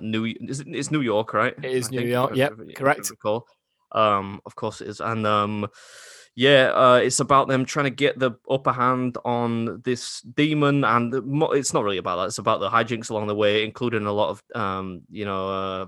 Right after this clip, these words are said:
Speaker 1: Bill Murray's, uh, amazing, um, I don't know how much of it was improv, but, um, uh, you know, it's
Speaker 2: A lot of
Speaker 1: about
Speaker 2: it.
Speaker 1: him delivering lines. Yeah, delivering his lines, and,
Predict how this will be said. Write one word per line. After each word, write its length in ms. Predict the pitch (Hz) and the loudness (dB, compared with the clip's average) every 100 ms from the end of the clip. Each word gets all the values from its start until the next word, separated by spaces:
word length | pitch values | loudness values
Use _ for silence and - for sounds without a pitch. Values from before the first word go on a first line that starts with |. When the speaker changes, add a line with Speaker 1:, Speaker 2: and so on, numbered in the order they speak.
| - | -10
Speaker 1:
Bill 120 | 101 | -10
Murray's, 500 | 98 98 98 - - _ - - - _ - | -8 -8 -10 -14 -16 _ -20 -20 -20 _ -14
uh, 60 | - 62 - | -14 -12 -8
amazing, 800 | 107 110 110 107 104 101 98 107 | -2 0 0 -2 -6 -8 -10 -12
um, 600 | 101 98 98 95 98 95 - - _ _ _ _ _ _ _ _ - 76 | -8 -8 -8 -10 -10 -14 -18 -20 _ _ _ _ _ _ _ _ -20 -12
I 80 | - | -4
don't 140 | 117 104 | -2 -2
know 80 | |
how 120 | 104 101 | -2 -4
much 180 | 113 | -6
of 60 | - | -10
it 80 | 82 | -10
was 400 | 95 98 - - | -10 -12 -14 -8
improv, 480 | 127 135 - 110 113 - - | -4 -4 -2 -2 -2 -8 -4
but, 180 | 117 - | -2 0
um, 340 | 104 101 101 | 0 0 -4
uh, 280 | 131 110 113 | -6 -6 -6
you 140 | - 110 | -6 -6
know, 60 | |
it's 140 | 87 - | -6 -2
Speaker 2:
A 60 | 135 | 2
lot 140 | 143 | 4
of 80 | 135 | 6
Speaker 1:
about 80 | 117 | 2
Speaker 2:
it. 20 | |
Speaker 1:
him 100 | 104 | 0
delivering 420 | 101 98 98 95 | -6 -8 -10 -10
lines. 380 | 98 95 104 - _ - | -10 -10 -10 -16 _ -6
Yeah, 200 | 110 104 104 | 0 0 2
delivering 320 | 123 117 113 | 0 2 0
his 140 | 113 | 0
lines, 520 | 110 113 110 110 110 | 4 4 6 2 -2
and, 200 | 107 98 | -6 -10